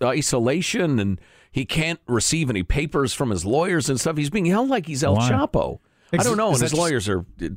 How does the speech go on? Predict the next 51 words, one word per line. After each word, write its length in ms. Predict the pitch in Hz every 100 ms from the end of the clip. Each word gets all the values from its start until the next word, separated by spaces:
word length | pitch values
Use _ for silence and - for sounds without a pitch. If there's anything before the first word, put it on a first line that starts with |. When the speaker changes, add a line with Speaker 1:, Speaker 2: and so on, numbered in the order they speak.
| -
Speaker 1:
uh, 40 | 107 90
petitioning 600 | 101 - 123 - 76 71
it. 60 |
I 40 | 76
Speaker 3:
Is 40 |
that 120 | 85 120
Speaker 1:
don't 80 | 95
Speaker 3:
just 160 | 78
a 40 | 139
high-profile 840 | - 143 - 117 131 - 147 160
thing? 260 | - 165 165
You 80 |
separate 400 | 104 135 113 120
your 140 | 127 101
high, 260 | 110 113 127
not 180 | 131 147
necessarily 600 | 147 127 147 131 123 107
who's 340 | 98 139 101
more 220 | 117 117
Speaker 2:
Right. 200 | 117 117
Speaker 3:
dangerous, 540 | 123 127 127 92 87 90
but 160 | 107
who 180 | 98 113
is 260 | 104 95 - _ _ _ _
well 300 | 117 123 120
known 300 | 113 113 120
enough 80 | 123 120 123
Speaker 2:
Somebody 220 | 139 139
Speaker 3:
to 40 | -
Speaker 2:
would 100 | 123
wanna 240 | 123 113
kill 260 | - 139 156
him? 240 | 175 180 - _
Speaker 3:
May-, 320 | 143 147 190
yeah, 240 | 156 185 107
'cause 180 | 139 131
he, 180 | 156
uh, 160 | 160 143
also 360 | 147 139 160 139 127 120
a 80 | 117
prosecutor, 800 | - 117 117 120 - 127 139 135
I, 60 | 139
or 200 | 156 143
was 140 | 135 127
he 100 | 190
a 20 |
defense 320 | 156 - 110
attorney? 340 | 85 90 76 73
I 60 | 87
don't 140 | 73
know. 120 | 73